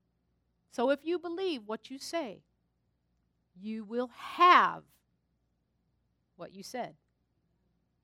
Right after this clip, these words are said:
And it works.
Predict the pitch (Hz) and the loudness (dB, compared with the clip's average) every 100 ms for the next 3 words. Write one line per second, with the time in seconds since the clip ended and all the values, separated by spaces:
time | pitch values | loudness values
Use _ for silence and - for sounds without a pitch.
0 | _ _ _ _ _ _ _ _ _ _ | _ _ _ _ _ _ _ _ _ _
1 | _ _ _ _ _ _ _ _ _ _ | _ _ _ _ _ _ _ _ _ _
2 | _ _ _ _ _ _ _ _ _ - | _ _ _ _ _ _ _ _ _ -16
3 | 175 190 - 208 165 _ _ - - | -14 -14 -14 -14 -14 _ _ -20 -20